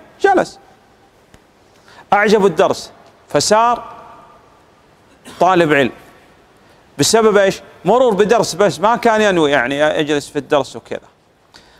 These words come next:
فمن غضب؟ أمه غضبت عليه، وجاءت لأبي حنيفة رحمه الله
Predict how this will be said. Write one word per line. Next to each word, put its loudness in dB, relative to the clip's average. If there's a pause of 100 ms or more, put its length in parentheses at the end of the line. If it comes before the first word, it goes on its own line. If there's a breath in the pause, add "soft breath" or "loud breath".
(200 soft breath)
فمن 2 (2000)
غضب؟ 0 (1900)
أمه 2
غضبت 2
عليه، 0 (960 soft breath)
وجاءت 0
لأبي 0
حنيفة -2
رحمه -4
الله -2